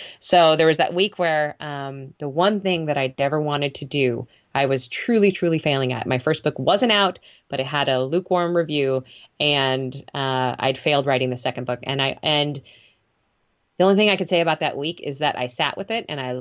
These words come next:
then I danced with failure, and failure dropped me a few times on my head, and I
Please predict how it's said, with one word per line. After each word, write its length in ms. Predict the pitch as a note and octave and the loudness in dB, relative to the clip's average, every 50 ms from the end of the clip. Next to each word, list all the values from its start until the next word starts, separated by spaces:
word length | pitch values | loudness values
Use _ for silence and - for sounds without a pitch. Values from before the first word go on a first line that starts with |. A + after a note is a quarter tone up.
| - - | -8 -10
then 160 | - C#3 C3+ | -10 -10 -8
I 140 | C3 B2+ B2 | -8 -8 -10
danced 560 | B2 B2 - C3+ D3 E3 F#3 F#3+ F#3+ - - | -10 -4 -2 0 2 2 2 0 -2 -4 -4
with 160 | - G#3+ G#3 - | -4 -4 -4 -4
failure, 600 | - - G3+ G3+ G3+ G#3 G#3 G#3 G#3 G#3 G#3+ G3 - | 0 2 4 6 6 4 4 2 2 2 0 0 -2
and 500 | - D3 C#3+ C#3+ C#3 C3+ C3+ C3 B2+ B2+ | -2 -2 -2 -2 -2 -4 -4 -6 -6 -2
failure 380 | - E3 E3 D#3 D3+ C#3+ C3 | 2 2 2 4 2 0 0
dropped 380 | A#2+ - C3+ C3+ D3+ F3+ - - | -2 0 0 0 0 0 -2 -4
me 100 | G#3 G3 | -4 -4
a 40 | F#3+ | -4
few 180 | - G3+ G3+ | -2 -4 -6
times 260 | G3 - F#3+ F#3 F#3 F#3+ | -4 -2 -2 -2 -2 -2
on 80 | F3+ | -2
my 80 | F3 E3+ | -2 -2
head, 340 | F3 F3+ F3+ F3 F3 E3+ - - | 0 0 2 2 2 0 -2 -6
and 240 | - - D3 C#3+ C#3+ - | -6 -6 -4 -6 -4 -4
I 380 | - C#3 C#3 C#3 C3+ C#3+ C3+ | -2 0 2 2 0 0 -2